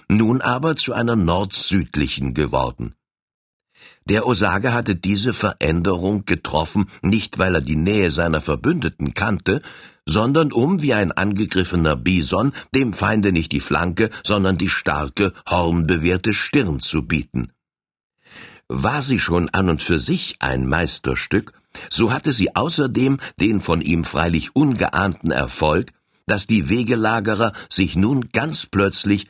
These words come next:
zwischen Indianern und den hinter dem Buschwerke versteckten Weißen befanden. Sie sahen ihre Absicht vereitelt und hielten an.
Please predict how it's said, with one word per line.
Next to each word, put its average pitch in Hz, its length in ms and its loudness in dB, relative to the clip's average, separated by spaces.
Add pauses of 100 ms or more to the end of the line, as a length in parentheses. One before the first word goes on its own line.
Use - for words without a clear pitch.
(100)
zwischen 98 600 0
Indianern 87 800 0 (180)
und 92 260 0
den 123 160 2
hinter 95 280 0
dem 71 220 0
Buschwerke 95 560 -2
versteckten 82 760 -2
Weißen 69 480 -4
befanden. 65 640 -4 (960)
Sie - 220 0
sahen 120 320 0
ihre 98 260 2
Absicht 98 460 -4
vereitelt 98 720 -2 (240)
und 87 260 0
hielten 110 800 0
an. 60 360 -4